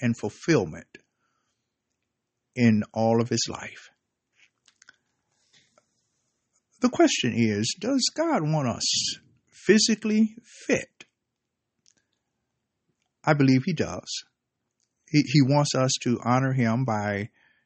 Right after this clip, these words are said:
taking care of our bodies. And because God wants us to take care of our bodies,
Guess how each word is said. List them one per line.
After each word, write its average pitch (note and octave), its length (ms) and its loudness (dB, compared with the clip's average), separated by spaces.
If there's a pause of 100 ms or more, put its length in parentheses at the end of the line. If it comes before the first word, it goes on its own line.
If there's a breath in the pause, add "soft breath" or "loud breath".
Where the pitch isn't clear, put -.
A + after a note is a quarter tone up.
(580)
taking A2+ 340 0 (160)
care E3+ 180 0
of B2+ 100 -2
our A#2 120 0
bodies. C3 720 -4 (1120)
And A#2 320 -2
because C3+ 440 2
God B2+ 320 2
wants B2+ 280 0
us A2 80 -2 (140)
to A2+ 100 -4
take - 340 -6
care A#3+ 240 -2
of A#2+ 160 -2
our G#2 140 -2
bodies, F2 480 -8